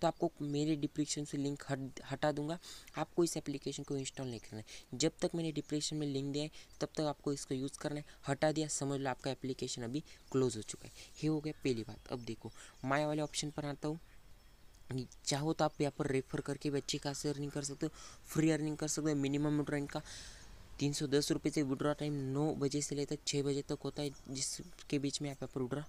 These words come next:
कर सकते हो। कोई भी दिक्कत आए, कस्टमर सर्विस होता है। उसी के साथ गाइस, ऐसे ही न्यू और नए ऐप के लिए चैनल को सब्सक्राइब करो, वीडियो को लाइक करो, अपने रिस्क पर इन्वेस्टमेंट करना।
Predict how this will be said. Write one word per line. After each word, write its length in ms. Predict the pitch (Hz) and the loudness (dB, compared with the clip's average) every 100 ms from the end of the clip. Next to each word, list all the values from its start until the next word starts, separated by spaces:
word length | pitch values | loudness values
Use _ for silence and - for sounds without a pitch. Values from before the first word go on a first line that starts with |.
| - - | -10 -6
कर 60 | 127 | -6
सकते 300 | - - 110 | -6 -12 -12
हो। 60 | - - - | -12 -14 -6
कोई 160 | - 151 | 0 2
भी 80 | 147 | 2
दिक्कत 340 | 151 - 151 | -2 -4 -4
आए, 100 | 165 - | -4 -4
कस्टमर 360 | 143 - 143 143 | -6 -4 -4 -4
सर्विस 380 | - 135 160 - - | -4 -6 -6 -12 -8
होता 200 | 135 - | -8 -6
है। 80 | 104 - - - 147 | -10 -12 -18 -8 -4
उसी 240 | 147 165 | 0 0
के 120 | 165 | -2
साथ 140 | - 160 | -4 -2
गाइस, 200 | 165 156 | 0 0
ऐसे 240 | 147 156 | 0 -2
ही 60 | 151 | -2
न्यू 120 | 147 | -2
और 80 | 139 | -2
नए 180 | 147 147 | -2 -4
ऐप 100 | - | -4
के 60 | 147 | -4
लिए 100 | 143 | -4
चैनल 260 | - 135 143 | -4 -4 -4
को 140 | 156 | -4
सब्सक्राइब 380 | - - - 143 | -6 -8 -8 -6
करो, 180 | 151 165 - - - | -6 -8 -14 -14 -2
वीडियो 220 | 135 151 | 2 4
को 120 | 156 156 | 4 0
लाइक 180 | 156 | 0
करो, 160 | 165 165 | -2 -4
अपने 280 | 143 - 151 | -4 -2 -2
रिस्क 260 | 143 143 - | 0 -2 -2
पर 100 | 151 | 0
इन्वेस्टमेंट 440 | 147 151 - 147 | 0 -2 -4 -6
करना। 300 | - 151 160 | -6 -6 -6